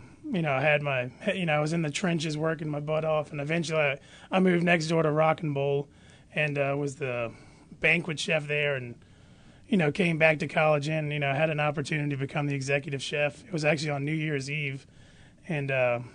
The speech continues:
you know, I started the next day and, you know, hit the ground running and been doing it ever since.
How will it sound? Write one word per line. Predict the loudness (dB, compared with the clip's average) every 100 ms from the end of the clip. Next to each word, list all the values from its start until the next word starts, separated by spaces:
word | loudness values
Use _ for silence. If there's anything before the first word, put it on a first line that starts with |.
| -12
you | -4
know, | 0
I | 0
started | 2 0 0
the | 0
next | 0 0 -2
day | -4 -2 -2
and, | -6 -10 -4
you |
know, | -4
hit | -2 -4
the | -4
ground | -2 0 0
running | -2 -2 -4
and | -6 -10 -16 -10
been | -6
doing | -4 -4
it | -4
ever | -4 -6
since. | -10 -14 -14